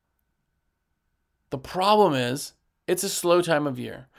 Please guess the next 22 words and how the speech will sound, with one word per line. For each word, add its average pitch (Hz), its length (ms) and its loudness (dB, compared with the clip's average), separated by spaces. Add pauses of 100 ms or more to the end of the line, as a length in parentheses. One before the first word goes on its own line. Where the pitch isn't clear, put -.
(180)
The 139 80 -4
problem 208 540 2
is, 147 240 2
eh, 220 720 -8
we're 190 340 -4
not 175 340 -2
doing 220 240 -2
as 185 120 -4
much 196 220 -2
as 180 60 -14
we 170 100 -6
did 180 140 -4
last 139 320 -2
year. - 80 -10
The 147 100 2
problem 214 540 4
is, 170 200 0
hey, 220 160 -4
our 208 160 0
growth 180 460 2
went 160 220 0
from 139 300 0